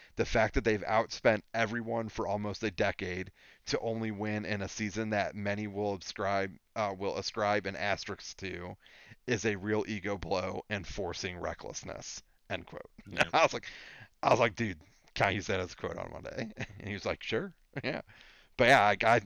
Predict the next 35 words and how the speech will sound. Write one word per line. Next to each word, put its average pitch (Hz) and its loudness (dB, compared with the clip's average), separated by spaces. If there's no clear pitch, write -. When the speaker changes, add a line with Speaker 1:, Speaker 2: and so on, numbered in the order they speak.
Speaker 1:
I 117 6
think 120 -2
that 101 0
that's 113 6
true. 113 -4
Like, - -10
I 113 6
think 110 0
that 101 4
with 98 -6
what 101 0
the 117 -4
Padres 104 0
have 110 -4
done, 95 4
it's 131 -2
gonna 120 0
be 107 -4
real 113 4
easy 104 -6
to 113 -6
view 92 -8
this 92 -6
as 98 -4
a 92 -8
blip. 90 -2
That, 107 2
like, 101 0
and, 131 4
like, 117 0
everyone 127 2
talked 151 4
about 101 6
it, 101 4
that 95 2